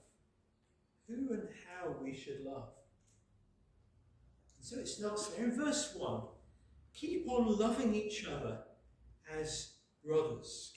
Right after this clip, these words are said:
Keep on loving each other as brothers. We should love each other as brothers, as family. And when it says each other, that means people in the church, those in the church who are born again.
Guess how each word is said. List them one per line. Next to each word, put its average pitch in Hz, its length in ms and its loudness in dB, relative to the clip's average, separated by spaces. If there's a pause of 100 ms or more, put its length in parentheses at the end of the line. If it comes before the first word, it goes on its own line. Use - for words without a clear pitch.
(140)
Keep 294 240 -4
on 214 220 2
loving 202 340 2
each - 380 -6
other 123 220 -4 (640)
as - 320 -6 (220)
brothers. - 640 -4 (1500)
We - 180 -18
should 220 100 -8
love 302 180 -6
each - 360 -12
other - 200 -6 (760)
as 160 120 -10
brothers, - 460 0
as 160 200 -6 (200)
family. 233 440 -2
And - 960 -20
when 220 120 0
it 214 60 -2
says 180 220 -4
each 185 340 -8
other, 247 300 -6
that 208 220 -10
means 180 600 -6 (400)
people 156 320 -8
in 151 80 -6
the 147 160 -6
church, - 380 -4 (120)
those 214 180 -4
in - 80 -8
the - 200 -8
church 226 520 -6 (420)
who 165 180 -10
are 160 220 -4 (260)
born 165 320 -4
again. - 400 -6